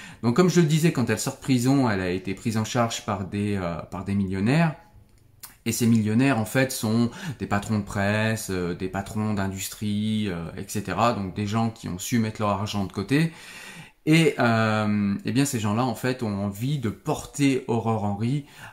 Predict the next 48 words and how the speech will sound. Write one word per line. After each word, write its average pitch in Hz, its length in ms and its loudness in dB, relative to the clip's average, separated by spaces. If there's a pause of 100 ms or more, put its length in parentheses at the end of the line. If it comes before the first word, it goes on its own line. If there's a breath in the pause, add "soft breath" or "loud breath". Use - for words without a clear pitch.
à 123 60 2
un 117 160 4
poste 117 380 -4
de 98 400 -2
politique 120 760 -2
pour, 95 340 -4
euh, 87 120 -4
parce - 200 -4
que 180 80 2
les 185 140 6
gens 139 160 4
lui 123 100 0
font 120 220 0
confiance, 127 480 -2
en 107 60 -4
fait, 101 160 -4
tout 104 80 -12
simplement. 131 420 -2
C'est 110 140 -6
tout - 80 -18
simplement 110 360 0
une 107 160 2
icône 131 360 0
et 104 40 2
une 101 140 2
figure, 123 480 0 (480 loud breath)
euh, 95 220 -2
de 117 100 2
confiance 117 580 0
pour 95 220 -6
les 95 100 -4
gens, 117 280 0
puisque 110 340 -6
c'est 110 400 -2
la 110 160 2
rebelle 113 520 0
qui 113 100 -6
s'est 107 160 -2
révoltée 113 560 0
contre 127 320 -2
l'effondrement 101 540 -2
de 90 80 -6
l'Europe. 95 340 -4 (640 loud breath)
Et 110 120 2
on 131 100 4
va 101 180 -2
voir 117 460 0
que, 117 420 2